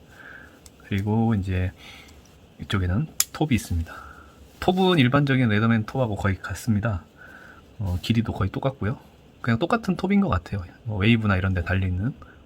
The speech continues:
블랙 버전 톱이랑. 그래서 뭐, 성능은 사실 뭐, 그렇게 길지가 않기 때문에 왕복할 수 있는 거리가 짧아서 사실은 뭐, 손가락만한 나무 자르기도 조금,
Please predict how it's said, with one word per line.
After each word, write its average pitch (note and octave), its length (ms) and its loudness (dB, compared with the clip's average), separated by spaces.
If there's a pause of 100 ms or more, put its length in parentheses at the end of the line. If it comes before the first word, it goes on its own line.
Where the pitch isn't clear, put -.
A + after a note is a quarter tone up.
블랙 G2+ 280 -2
버전 F2 380 0
톱이랑. G2+ 400 -6 (640)
그래서 G#2+ 240 -2
뭐, F#2 80 0
성능은 D#3+ 460 2
사실 C3 300 -2
뭐, G2+ 180 0
그렇게 A#2+ 360 -4 (720)
길지가 C3+ 380 4
않기 G#2 160 2
때문에 G#2+ 560 0 (560)
왕복할 C#3 420 2
수 B2 140 -2
있는 G#2+ 240 4
거리가 G#2 300 2
짧아서 C#3 480 0
사실은 B2 600 0
뭐, G#2 140 -4
손가락만한 E3 560 6
나무 G#2+ 240 4
자르기도 C#3+ 460 2
조금, C3 420 -2